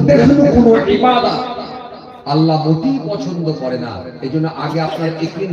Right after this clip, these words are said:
বিশ্বাস ঠিক রাখতে হবে, আর আপনার আগে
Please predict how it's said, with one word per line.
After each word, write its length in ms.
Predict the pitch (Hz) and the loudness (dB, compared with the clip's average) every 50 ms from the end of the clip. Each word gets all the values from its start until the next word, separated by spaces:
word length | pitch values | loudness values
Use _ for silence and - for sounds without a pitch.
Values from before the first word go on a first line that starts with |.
| 147 - | -6 -8
বিশ্বাস 380 | 208 170 - - - 233 233 - - - | -8 -10 -12 -10 -10 -10 -10 -10 -12 -14
ঠিক 120 | 180 156 160 165 | -12 -12 -10 -10
রাখতে 240 | 147 - - 165 147 120 | -12 -12 -12 -14 -14 -12
হবে, 220 | 131 143 156 180 202 220 233 - - 165 185 202 226 233 - - 277 311 | -12 -10 -6 -4 -4 -4 -4 -6 -8 -12 -14 -14 -14 -14 -14 -8 -6 -4
আর 80 | 170 - 175 170 165 | -4 -4 -4 -6 -8
আপনার 380 | - 165 170 196 220 262 285 - - - - 240 269 285 - - - - - - 143 151 | -8 -10 -8 -6 -4 -4 -4 -4 -8 -14 -18 -18 -16 -18 -18 -20 -20 -20 -18 -12 -8 -6
আগে 200 | 165 190 240 | 0 2 4